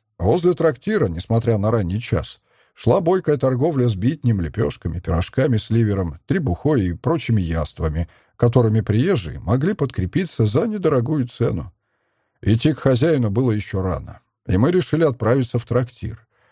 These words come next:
Около трактира стояли лужи воды и грязи, на тротуаре и прямо на земле примостились пьяные оборванцы.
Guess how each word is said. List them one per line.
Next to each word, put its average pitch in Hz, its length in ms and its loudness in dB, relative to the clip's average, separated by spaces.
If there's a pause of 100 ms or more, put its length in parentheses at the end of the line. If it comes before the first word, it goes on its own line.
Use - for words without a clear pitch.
(180)
Около 127 440 4
трактира 127 600 -2
стояли 190 420 0
лужи 113 360 0
воды 90 380 -2
и 80 60 0
грязи, 117 540 0 (380)
на 113 120 4
тротуаре 143 580 2
и 120 40 0
прямо 120 360 2
на 110 320 -2 (180)
земле 117 540 2 (340)
примостились 117 600 2
пьяные 107 400 0
оборванцы. 110 680 -2